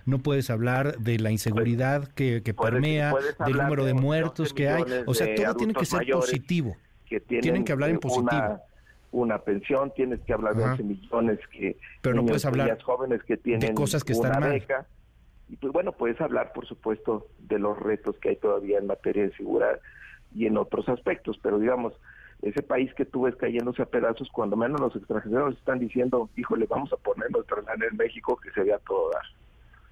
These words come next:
Speaker 1: Algunos, o podría haber muchos más, de acuerdo a varios expertos, pero bueno,
Speaker 2: Ah,
Speaker 1: o
Speaker 2: no,
Speaker 1: sea,
Speaker 2: no, que la
Speaker 1: independientemente
Speaker 2: brecha,
Speaker 1: de
Speaker 2: la
Speaker 1: eso,
Speaker 2: brecha es infinito,
Speaker 1: o sea, el,
Speaker 2: pero lo
Speaker 1: el,
Speaker 2: que
Speaker 1: el
Speaker 2: el norte,
Speaker 1: debate,
Speaker 2: por ejemplo,
Speaker 1: no, a
Speaker 2: nunca
Speaker 1: ver,
Speaker 2: había
Speaker 1: pero el deba-,
Speaker 2: tenido
Speaker 1: el debate aquí,
Speaker 2: doscientos mil millones
Speaker 1: más allá de
Speaker 2: de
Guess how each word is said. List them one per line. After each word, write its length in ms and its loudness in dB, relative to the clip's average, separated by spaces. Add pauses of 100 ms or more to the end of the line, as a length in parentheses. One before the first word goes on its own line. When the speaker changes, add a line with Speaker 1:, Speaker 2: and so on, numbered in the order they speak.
(340)
Speaker 1:
Algunos, 760 0
o 100 -2
podría 320 2
haber 140 2
muchos 340 -2
más, 280 2
de 60 0
acuerdo 320 0
a 20 2
varios 240 2
expertos, 480 -2
pero 200 -2
bueno, 260 2
Speaker 2:
Ah, 100 0 (100)
Speaker 1:
o 80 0
Speaker 2:
no, 60 4
Speaker 1:
sea, 120 2
Speaker 2:
no, 80 -2
que 80 -2
la 80 2
Speaker 1:
independientemente 720 2
Speaker 2:
brecha, 100 2
Speaker 1:
de 60 2
Speaker 2:
la 60 0
Speaker 1:
eso, 120 0
Speaker 2:
brecha 200 0
es 160 -4
infinito, 420 -6
Speaker 1:
o 40 2
sea, 220 0
el, 180 0
Speaker 2:
pero 80 0
lo 80 0
Speaker 1:
el, 100 -2
Speaker 2:
que 60 -2 (120)
Speaker 1:
el 60 0
Speaker 2:
el 60 0
norte, 60 2 (120)
Speaker 1:
debate, 220 0
Speaker 2:
por 100 0
ejemplo, 480 -2
Speaker 1:
no, 160 0
a 40 -2
Speaker 2:
nunca 120 -2
Speaker 1:
ver, 120 2
Speaker 2:
había 140 0
Speaker 1:
pero 140 2
el 100 0
deba-, 220 2
Speaker 2:
tenido 40 2
Speaker 1:
el 80 2 (140)
debate 140 0
aquí, 100 0
Speaker 2:
doscientos 180 0
mil 120 2
millones 160 2
Speaker 1:
más 180 2
allá 200 2
de 180 0
Speaker 2:
de 180 0